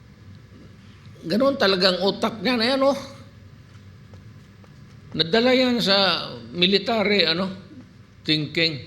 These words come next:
That is why ang gusto niya ibalik, kasi gusto ko rin lahat ibalik yung mandatory R O T C.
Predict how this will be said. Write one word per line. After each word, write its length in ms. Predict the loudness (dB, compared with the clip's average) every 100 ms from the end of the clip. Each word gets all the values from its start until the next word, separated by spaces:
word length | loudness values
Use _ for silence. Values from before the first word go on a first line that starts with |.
| -18 -20 -20 -20 -20 -20 -20 -20 -20 -10
That 240 | -2 -2 2
is 240 | 2 2 4
why 480 | 6 6 6 2 -2 -8 -14 -20 -20 -20 -20 -20 -20 -20 -20 -20 -8 -4
ang 240 | -4 -2
gusto 400 | 0 0 0 0
niya 400 | 2 0 -2 -4
ibalik, 720 | -4 0 2 4 4 2 -8
kasi 320 | -8 -6 -6
gusto 400 | -4 -6 -4 -8
ko 160 | -4 -4
rin 240 | -4 -6
lahat 400 | -4 0 0 0
ibalik 480 | -4 -4 -2 -2 -2
yung 240 | -2 -2 -2
mandatory 800 | -2 -2 -4 -4 -2 -2 -4 -6
R 160 | -8 -8
O 80 | -10 -10
T 160 | -12
C. 240 | -12 -12